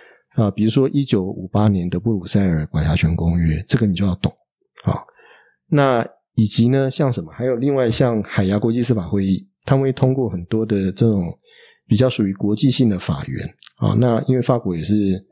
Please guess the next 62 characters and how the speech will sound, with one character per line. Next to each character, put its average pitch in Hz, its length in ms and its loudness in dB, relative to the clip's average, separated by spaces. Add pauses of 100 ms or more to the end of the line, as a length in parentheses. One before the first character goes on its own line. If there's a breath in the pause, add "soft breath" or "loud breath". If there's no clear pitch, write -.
(380 soft breath)
呃， 92 200 2
国 101 140 0
际 107 80 2
司 110 140 2
法 90 140 0
会 104 180 0
议 98 120 0
的 85 220 0
这 92 180 2
个 82 600 0
会 113 180 0
员 92 140 -4
国 78 160 -10
之 - 140 -6
一 82 260 -4
嘛， 87 100 -4 (180)
啊， 98 160 -4
所 123 140 4
以 117 240 0 (460 loud breath)
他 147 100 0
会 147 120 2
通 139 200 -2
过 139 160 2
这 123 120 0
些 123 100 0
相 117 260 2
关 117 200 2
的 104 100 2
会 110 240 0
议 104 140 0
的 87 140 -2
公 101 280 0
约 101 160 0
的 92 100 -2
内 92 280 0
容， - 160 -6 (480)
或 120 120 2
是 110 160 0
议 120 140 -2
定 107 180 2
书 98 160 0
的 85 120 -2
内 80 220 -2
容， - 140 -8 (360)
那 139 80 4
这 165 100 4
个 151 60 4
你 104 140 0
也 92 40 0
要 90 140 -4
懂。 - 180 -6 (720)
啊， - 160 -2
所 - 180 2
以 156 140 2
其 139 220 2
实 131 260 2 (720)
课 175 180 2
程 110 240 0
说 127 220 2
实 107 160 -2
在 107 160 2
话， 107 340 -6